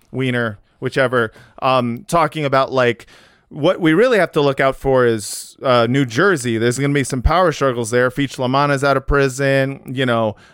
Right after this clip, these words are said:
uh, fucking Junior Soprano is still,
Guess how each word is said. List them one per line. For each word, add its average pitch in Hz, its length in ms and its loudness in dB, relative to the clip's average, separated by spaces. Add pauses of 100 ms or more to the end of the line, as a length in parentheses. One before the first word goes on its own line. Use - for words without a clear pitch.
(120)
uh, 110 640 0
fucking 117 520 -4
Junior 135 320 -2
Soprano 139 580 0
is 117 120 -2
still, 139 580 2